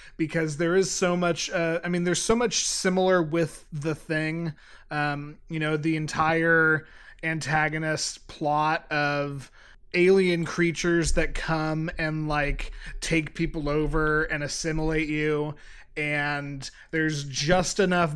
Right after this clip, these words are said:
body horror, alien transformation stuff that it, it, it feels very homage-y to that concept. There's more than a couple of moments in the movie itself that are direct homages to The Thing.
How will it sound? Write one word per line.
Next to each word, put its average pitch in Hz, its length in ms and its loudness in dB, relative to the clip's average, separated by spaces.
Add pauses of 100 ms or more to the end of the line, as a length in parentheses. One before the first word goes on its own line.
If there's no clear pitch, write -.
body 160 420 2
horror, 160 680 0
alien 156 500 -4
transformation 151 1300 -4
stuff - 720 -4
that 156 160 -4
it, 151 200 -4
it, 151 200 -6
it 151 80 -6
feels 151 320 -2
very 156 640 0 (360)
homage-y 156 720 2
to 147 160 -4
that 151 260 0
concept. 147 680 -6
There's 151 380 -2 (340)
more 185 380 4
than 196 160 4
a 160 60 2
couple 185 360 0
of 160 80 0
moments 156 500 -2
in 185 200 -2
the 170 60 0
movie 165 340 2
itself 151 460 -2
that 156 120 -4
are 151 160 0
direct 156 640 0
homages 147 600 0
to 160 260 2
The 139 140 -6
Thing. 139 640 -4